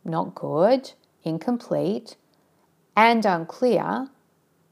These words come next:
then what will that do for your building, your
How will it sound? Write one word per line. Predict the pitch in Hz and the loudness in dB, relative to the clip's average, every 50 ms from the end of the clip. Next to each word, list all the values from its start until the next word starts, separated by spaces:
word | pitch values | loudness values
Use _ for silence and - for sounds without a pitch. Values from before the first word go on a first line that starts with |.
| _ _ _ | _ _ _
then | - 226 220 214 202 190 | 0 2 2 2 2 4
what | 196 196 196 - - | 6 6 6 4 2
will | 220 240 233 | 0 2 4
that | 233 240 254 262 - - _ | 4 4 2 2 -2 -10 _
do | - 190 185 165 151 156 175 214 262 285 277 _ _ _ _ _ _ | 0 2 2 2 2 2 0 -2 -2 -4 -8 _ _ _ _ _ _
for | _ - - - | _ -12 -4 -2
your | 214 202 185 185 170 160 165 165 185 226 269 - - _ _ _ _ _ _ _ _ | -2 0 2 4 4 6 6 6 6 4 2 -4 -12 _ _ _ _ _ _ _ _
building, | - 185 202 226 - 175 160 165 165 - _ _ _ _ _ _ _ | -4 -4 -4 -2 -4 -8 -8 -8 -12 -14 _ _ _ _ _ _ _
your | - 185 175 196 175 160 160 160 170 196 240 269 - | -12 -2 4 4 6 6 4 4 2 0 0 -2 -6